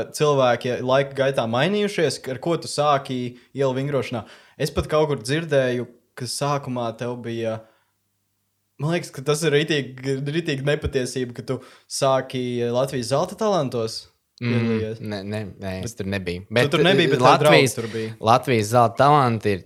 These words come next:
Speaker 2: tas, kas mani iedvesmoja
Speaker 1: Ah,
Speaker 2: ielu
Speaker 1: ok,
Speaker 2: vingrošanai.
Speaker 1: ok, ok. Tad
Speaker 2: Jā.
Speaker 1: tu sāki, tad, kad tu ieraudzīji ielu vingrotājus
Speaker 2: Jā.
Speaker 1: zelta talantos.
Speaker 2: Jā.
Speaker 1: Pēc tā tu s-, pievienojies.
Speaker 2: Jā, nu, es gribēju pievienoties viņiem, eh, uz treniņiem,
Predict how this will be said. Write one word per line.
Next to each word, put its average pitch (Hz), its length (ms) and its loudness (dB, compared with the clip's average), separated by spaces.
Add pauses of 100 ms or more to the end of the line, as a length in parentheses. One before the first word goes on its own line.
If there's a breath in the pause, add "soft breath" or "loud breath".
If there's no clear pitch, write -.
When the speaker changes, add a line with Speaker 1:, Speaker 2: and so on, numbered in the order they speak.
Speaker 2:
tas, 110 260 2
kas - 160 -8
mani 95 460 -4
iedvesmoja 90 800 -2
Speaker 1:
Ah, 92 80 -6
Speaker 2:
ielu 95 180 0
Speaker 1:
ok, 87 60 -2
Speaker 2:
vingrošanai. 82 640 -6 (100)
Speaker 1:
ok, - 160 -20 (240)
ok. 139 140 -20 (800)
Tad 90 140 -6
Speaker 2:
Jā. - 60 -4
Speaker 1:
tu 143 80 -2
sāki, 139 480 0
tad, 135 160 -4
kad 120 160 -8
tu 135 80 -4
ieraudzīji 120 480 -2
ielu 127 160 0
vingrotājus 127 640 0
Speaker 2:
Jā. 113 80 -10
Speaker 1:
zelta 120 320 -4
talantos. 107 420 -6
Speaker 2:
Jā. 98 140 2
Speaker 1:
Pēc 120 240 -4
tā 117 140 -2 (100)
tu 120 80 -10
s-, - 220 -14 (100)
pievienojies. 104 680 -6 (280 soft breath)
Speaker 2:
Jā, 135 240 2
nu, 139 140 4
es 165 160 2
gribēju 135 320 2
pievienoties 98 640 -2
viņiem, 90 400 -4 (160)
eh, 80 240 -10 (400)
uz - 240 -16
treniņiem, 143 640 -2